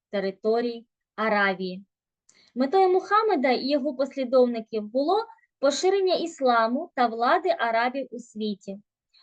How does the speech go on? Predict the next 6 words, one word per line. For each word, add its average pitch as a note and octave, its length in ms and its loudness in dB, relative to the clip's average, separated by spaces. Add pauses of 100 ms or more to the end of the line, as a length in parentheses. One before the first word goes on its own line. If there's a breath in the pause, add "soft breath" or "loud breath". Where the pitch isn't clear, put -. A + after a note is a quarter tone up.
(100)
Тому B3+ 220 4
невдовзі E4 840 2
розпочалася B3 880 -2
епоха F4 680 -2
арабських A3+ 640 -2
завоювань. G#3 720 -2